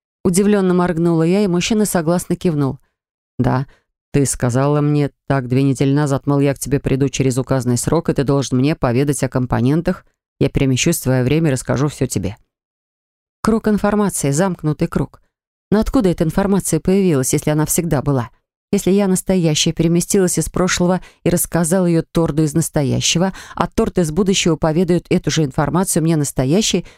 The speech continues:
то получается, будто мы ничего и не узнавали. Но в то же время мы это знаем, Господи.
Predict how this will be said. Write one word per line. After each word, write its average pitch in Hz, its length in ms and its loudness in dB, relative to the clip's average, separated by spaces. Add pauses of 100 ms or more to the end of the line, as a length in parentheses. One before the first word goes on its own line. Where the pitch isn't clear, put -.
(120)
то - 80 0
получается, 185 540 0
будто 165 260 -2
мы 180 100 2
ничего 170 280 2
и 170 100 2
не 147 100 2
узнавали. 143 540 0 (360)
Но 196 100 2
в - 60 -8
то 208 120 0
же 185 120 0
время 180 420 2 (340)
мы 180 120 2
это 175 180 0
знаем, 185 440 2 (200)
Господи. 151 520 -2